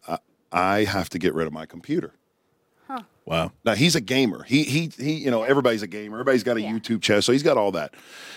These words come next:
Speaker 1: And he said, "This computer has been leading me far from God and to sin, and so I wanna get rid of it." And I was like, "Okay." So he says, "I wanna destroy it."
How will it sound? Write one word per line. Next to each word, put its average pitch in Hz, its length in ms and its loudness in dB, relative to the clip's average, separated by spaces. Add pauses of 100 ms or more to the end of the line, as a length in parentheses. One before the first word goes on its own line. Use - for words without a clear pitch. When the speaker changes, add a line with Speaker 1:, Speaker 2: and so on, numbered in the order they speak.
(120)
Speaker 1:
And 117 180 4
he 123 160 4
said, 104 500 2
"This 139 300 4
computer 135 720 2
has 101 260 2
been 101 280 4
leading 110 400 4
me 98 320 -4 (340)
far 117 400 2
from 143 240 -6
God 95 380 2
and 98 180 0
to 95 100 2
sin, 113 480 2
and 107 200 2
so 98 140 4
I 90 80 0
wanna 90 420 0
get 95 160 2
rid 156 180 6
of 90 140 2
it." - 80 -10
And 98 100 -2
I - 40 6
was 95 100 2
like, 95 120 0
"Okay." 131 340 2 (200)
So 127 340 0
he 131 140 2
says, 120 220 2
"I 110 80 2
wanna 123 240 2
destroy 110 480 0
it." - 140 -8